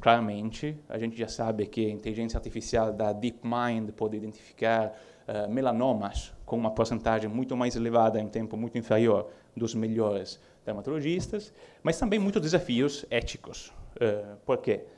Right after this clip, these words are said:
Por causa desse fenômeno da dat-, datafication, a dataficação. Ou seja, basicamente estamos terceirizando a coleta e o processamento de dados, que sejam pessoais ou não pessoais, para sistemas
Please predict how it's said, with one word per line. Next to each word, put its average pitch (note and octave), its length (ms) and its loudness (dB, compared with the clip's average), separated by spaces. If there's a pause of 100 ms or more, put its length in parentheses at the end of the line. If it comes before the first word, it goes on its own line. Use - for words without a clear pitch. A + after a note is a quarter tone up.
(260)
Por D#3 140 4
causa F3+ 320 4
desse E3+ 180 -4
fenômeno F3 320 0
da C#3+ 180 8
dat-, B2+ 640 -4
datafication, A#2+ 1120 0
a G#2 140 -8
dataficação. C3 1300 2 (580)
Ou B2 80 -6
seja, F#2 500 -2 (320)
basicamente F#3+ 440 -2
estamos A2+ 400 -2 (280)
terceirizando A#2+ 1080 -2 (420)
a B2 120 0
coleta - 760 0
e - 80 -4
o A2 40 -6
processamento C3 720 -6
de A2+ 120 -4
dados, G#2 640 -6
que - 180 -20
sejam F3+ 300 0
pessoais - 800 0 (320)
ou A#2+ 100 -4
não C3+ 140 -4
pessoais, - 680 0
para G#2+ 340 0
sistemas - 640 -2